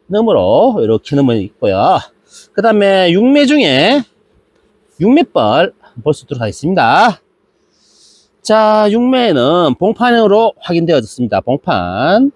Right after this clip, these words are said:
봉판 확인되었고요. 자, 다음은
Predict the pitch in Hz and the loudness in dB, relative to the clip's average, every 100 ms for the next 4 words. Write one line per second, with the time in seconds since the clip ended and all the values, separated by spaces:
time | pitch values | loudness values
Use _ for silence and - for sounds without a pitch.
0 | _ _ _ _ _ 131 139 151 147 131 | _ _ _ _ _ -4 -4 -2 0 2
1 | 135 139 131 - 98 87 131 226 233 - | 2 2 0 -2 -2 0 2 2 0 -6
2 | _ _ _ _ _ _ _ - - _ | _ _ _ _ _ _ _ -20 -20 _
3 | _ _ _ _ _ - - 180 92 85 | _ _ _ _ _ -8 -2 0 -2 -4
4 | 80 131 165 262 214 - - - _ - | -6 -2 0 2 0 -6 -20 -20 _ -20
5 | - - - - 208 _ _ _ - _ | -20 -20 -20 -20 -20 _ _ _ -20 _
6 | _ _ _ - - - - - - - | _ _ _ -20 -20 -20 -20 -20 -20 -20
7 | - - 123 143 123 95 131 220 | -20 -8 -2 0 0 0 0 -2